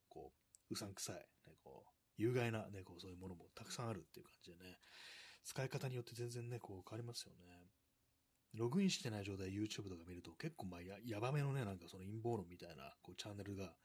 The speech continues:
普通にサジェストとかにヒットす-、ね、ヒットっていうか、出てくるみたいなね、こう、感じのありますからね。えー、耳かきさん、えー、「仕事で知り合った初老の方に家に食事に招かれた際、飲みながらずっと陰謀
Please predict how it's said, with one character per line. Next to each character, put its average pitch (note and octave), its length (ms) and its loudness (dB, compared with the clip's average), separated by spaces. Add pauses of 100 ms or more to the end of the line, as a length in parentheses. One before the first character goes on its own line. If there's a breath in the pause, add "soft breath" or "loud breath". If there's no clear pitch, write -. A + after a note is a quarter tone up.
(360 loud breath)
普 - 100 -12
通 C#3 140 0
に C3 80 0
サ - 180 0
ジ B2 100 0
ェ C#3 40 2
ス - 120 2
ト C3+ 80 4
と B2+ 60 4
か G#2 60 0
に E2+ 80 -8
ヒ - 120 -12
ッ - 80 -18
ト - 80 -6
す-、 - 280 -8
ね、 F2+ 80 -12 (380)
ヒ - 100 -18
ッ - 80 -12
ト - 60 -8
っ - 20 -10
て - 120 -10
い - 20 -6
う E2 40 -8
か、 - 200 -12
出 A2+ 80 4
て G#2+ 80 0
く - 80 -4
る F2+ 80 -6
み F2 80 -8
た F2 80 -10
い E2 60 -12
な - 100 -16
ね、 F2+ 140 -8
こ E2+ 320 -14
う、 - 600 -12
感 G#2 100 0
じ G2 120 -2
の F2+ 80 -4
あ F2+ 60 -4
り A2+ 80 -6
ま C3+ 100 -6
す - 80 -8
か - 100 -16
ら E2 60 -18 (140)
ね。 G2 340 -10 (2000 soft breath)
え G2 120 -2
ー、 - 20 -2
耳 B2+ 200 4
か C#3+ 120 6
き - 80 0
さ G#2 100 0
ん、 F2+ 40 -10 (120)
え A2 180 0
ー、 G#2+ 40 -2
「仕 - 140 6
事 F3 180 8
で E3 100 6
知 C3+ 140 6
り D3 100 4
合 D3+ 60 2
っ - 20 -6
た - 160 -6
初 - 220 4
老 C3 100 4
の B2 120 2
方 B2 180 0
に F#2 300 -2
家 C3 180 4
に G#2+ 80 2
食 - 320 2
事 A2+ 140 4
に A2+ 80 4
招 G#2+ 240 0
か A#2+ 60 2
れ A2 80 2
た - 120 -10
際、 - 240 -8 (420 loud breath)
飲 G2+ 80 0
み C#3 100 8
な D3+ 120 8
が A#2 80 4
ら F#2+ 100 0
ず - 120 -4
っ - 100 -10
と - 80 0
陰 A#2 160 4
謀 A#2+ 160 -2